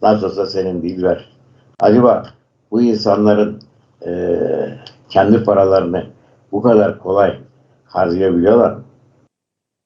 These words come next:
Devletin para, parasını harcıyor. Kendi paranız gibi bakacaksınız. İşte kul hakkı bu.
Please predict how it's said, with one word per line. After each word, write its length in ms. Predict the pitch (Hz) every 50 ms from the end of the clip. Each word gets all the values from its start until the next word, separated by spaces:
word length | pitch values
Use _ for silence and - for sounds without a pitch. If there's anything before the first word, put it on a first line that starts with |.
| _ _ _ _ _ _ -
Devletin 420 | 87 92 95 98 - - 92 87
para, 340 | 90 92 90 87 87 87 82
parasını 640 | - 90 87 78 80 - - 87 104 120 - - - - - _ -
harcıyor. 440 | - 82 80 80 87 82 73 - - - - _ _ _ _ _ _ _ _ -
Kendi 280 | 82 87 98 107 107
paranız 440 | 107 107 104 98 95 98 95 90 85
gibi 300 | 85 85 80 95 95 92 95 - _ _ _ -
bakacaksınız. 840 | 82 78 - - 82 82 87 87 - - 85 73 - - - - _ _ _ _ _ _ _ _ _ _ _ _ _ _
İşte 160 | - 82 80 -
kul 200 | - 98 90 80
hakkı 300 | 80 80 - - - -
bu. 240 | 90 73 - -